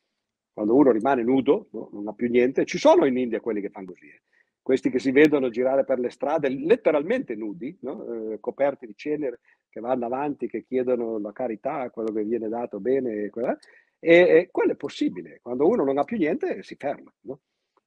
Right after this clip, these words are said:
Il problema è che invece noi che vogliamo avere tutto, siamo destinati all'insuccesso, perché tutto nessuno lo può avere, nemmeno le persone più ricche. Tra l'altro si nota che anche le persone ricche sono insoddisfatte.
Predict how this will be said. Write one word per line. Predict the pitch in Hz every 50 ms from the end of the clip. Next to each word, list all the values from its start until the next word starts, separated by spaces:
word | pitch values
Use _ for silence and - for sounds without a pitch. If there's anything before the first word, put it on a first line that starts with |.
| _ _ -
Il | 220 226
problema | 208 277 262 247 285 339 359 320
è | 247 185 151 139 135 127
che | - -
invece | 156 165 170 160 147 147 - 135
noi | 131 175 226 220
che | - 151
vogliamo | 123 120 120 156 220 - 123
avere | 113 143 147 127 -
tutto, | - 160 156 - _ - 98 107 123
siamo | - - 180 220 240 214 165
destinati | 131 123 185 208 202 - _ 208 202 185 214 254 - - 214
all'insuccesso, | 156 135 127 123 - - 123 - - 208 226 - - - - _ _ _ _ _ _ _ _ _ _ _ _ _ _ _ _ _ _
perché | - 110 - 131
tutto | - 233 269 - 185
nessuno | 135 117 - - 196 254 -
lo | 123 107 -
può | 101 95
avere, | 87 90 82 78 - 80
nemmeno | 85 95 104 139 180 185
le | 135
persone | 104 113 - 147 139 123
più | - 131 147
ricche. | 202 294 311 - 147
Tra | - - 165
l'altro | 220 294 359 - - 151 131
si | 127 - - 165
nota | 170 185 135 - - 117
che | - 117 120
anche | 151 254 - -
le | - -
persone | - 127 - 196 202 123
ricche | - - 311 - - 143
sono | - 151 117
insoddisfatte. | 107 - 117 98 - - - - - - - _ _ _